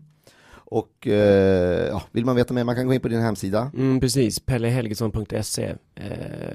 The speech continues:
Speaker 2: passa på att upprepa pellehelgesson punkt se.
Speaker 1: Där ligger det roliga klipp, eh, kul, eh, insikter och,
Speaker 2: Mm.
Speaker 1: eh, dina, man kan se när du ska göra standup.
Speaker 2: Precis, och visdomsord.
Speaker 1: Ja, och vi,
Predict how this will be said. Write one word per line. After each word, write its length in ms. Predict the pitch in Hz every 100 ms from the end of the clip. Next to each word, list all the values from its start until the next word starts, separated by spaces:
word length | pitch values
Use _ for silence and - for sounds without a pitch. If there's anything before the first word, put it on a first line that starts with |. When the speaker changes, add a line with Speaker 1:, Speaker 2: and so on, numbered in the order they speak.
| -
Speaker 2:
passa 240 | 123 110
på 240 | - 104
att 100 | 107
upprepa 640 | 110 - 101 101 - 107 101
pellehelgesson 1120 | - 107 98 98 101 123 107 104 104 127 120 -
punkt 280 | - - -
se. 140 | - - - - _
Speaker 1:
Där 180 | - 117
ligger 280 | 120 117 113
det 180 | 110 107
roliga 360 | 151 190 190
klipp, 400 | 170 175 175 - - - -
eh, 340 | 120 117 110 -
kul, 400 | 156 175 165 151
eh, 300 | 151 147 151
insikter 760 | 147 - 135 - 143 131 127 - _
och, 380 | 120 117 165 -
Speaker 2:
Mm. 240 | 113 113
Speaker 1:
eh, 60 | 110
dina, 480 | 110 113 113 107 104
man 140 | 113
kan 140 | 120 107
se 180 | 110
när 200 | 107 101
du 80 | 95
ska 140 | - 90
göra 100 | 85
standup. 300 | 117 107 - - -
Speaker 2:
Precis, 300 | 107 90 -
och 140 | 123
visdomsord. 520 | 113 - 82 - - - _
Speaker 1:
Ja, 160 | 95 110 -
och 100 |
vi, 80 | 113